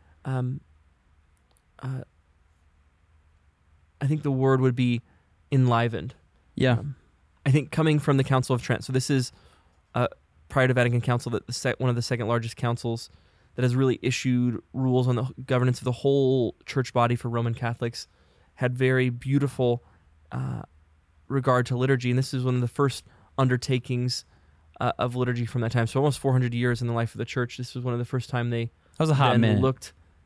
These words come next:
Speaker 1: at how we are, are celebrating what the Lord has entrusted to us.
Speaker 2: Yeah.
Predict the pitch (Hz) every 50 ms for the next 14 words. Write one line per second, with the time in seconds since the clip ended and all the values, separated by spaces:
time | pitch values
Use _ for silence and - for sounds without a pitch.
0 | _ _ _ - 127 127 120 120 - - _ _ _ - - - - 139 131 143
1 | 143 135 127 120 120 123 - - _ _ _ _ - 120 - - - 127 131 135
2 | 131 127 127 123 123 123 120 120 - 117 117 120 117 117 113 117 113 - 117 117
3 | - - 120 - - 117 - - 139 - - - 117 107 98